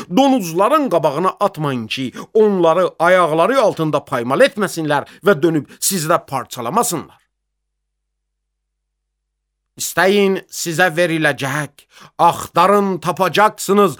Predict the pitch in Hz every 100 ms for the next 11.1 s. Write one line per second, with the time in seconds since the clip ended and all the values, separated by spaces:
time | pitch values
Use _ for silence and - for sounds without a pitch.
0 | - - 196 - 180 240 170 214 240 202
1 | - - 180 165 214 180 160 - 151 127
2 | 165 196 - _ _ _ _ _ _ _
3 | 143 123 - 110 98 82 - 311 262 -
4 | 165 156 170 156 143 175 127 - - -
5 | 127 - - 143 156 170 139 143 - 160
6 | 151 - - 156 143 127 147 - 147 117
7 | - - 247 269 320 170 113 98 123 123
8 | - - 117 160 - _ _ _ _ _
9 | _ _ _ - - 262 311 285 - 269
10 | 240 277 233 214 151 - - 269 277 254
11 | 330